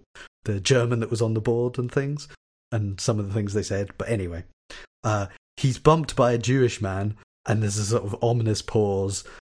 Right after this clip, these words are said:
and then he, "Ah, it's no problem." And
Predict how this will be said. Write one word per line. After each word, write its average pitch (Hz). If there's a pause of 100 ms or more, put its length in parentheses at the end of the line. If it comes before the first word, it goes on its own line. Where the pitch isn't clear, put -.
and 151
then 147
he, 117 (180)
"Ah, 208
it's 170
no 151
problem." 104 (920)
And 110